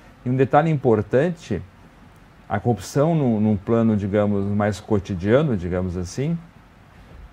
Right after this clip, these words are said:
do desrespeito às regras e da busca da vantagem privada, não é um privilégio dos pobres,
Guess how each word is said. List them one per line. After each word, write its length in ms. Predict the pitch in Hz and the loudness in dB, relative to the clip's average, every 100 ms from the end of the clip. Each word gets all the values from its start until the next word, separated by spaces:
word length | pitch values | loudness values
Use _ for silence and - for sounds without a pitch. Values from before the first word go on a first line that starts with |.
| - | -10
do 160 | 113 98 | -4 -2
desrespeito 680 | 82 104 90 - 113 120 92 | -2 -6 -8 -2 0 0 -2
às 140 | 80 | -4
regras 560 | 87 107 120 98 87 82 | 0 2 2 -2 -4 -6
e 80 | |
da 100 | 90 | -4
busca 280 | 87 101 - | -4 -4 -4
da 100 | 92 | -4
vantagem 640 | 85 87 85 98 110 92 | -4 -6 -2 -2 -2 -6
privada, 680 | 80 82 - 95 139 151 113 - - - - - | -10 -6 -4 0 0 -2 -6 -8 -12 -20 -20 -8
não 200 | 151 170 | -4 0
é 20 | |
um 80 | 190 | 0
privilégio 800 | 185 170 160 135 139 143 160 151 | 2 4 4 4 2 0 -2 -2
dos 120 | 160 | -4
pobres, 640 | - 175 98 87 - - | 0 2 0 -6 -12 -20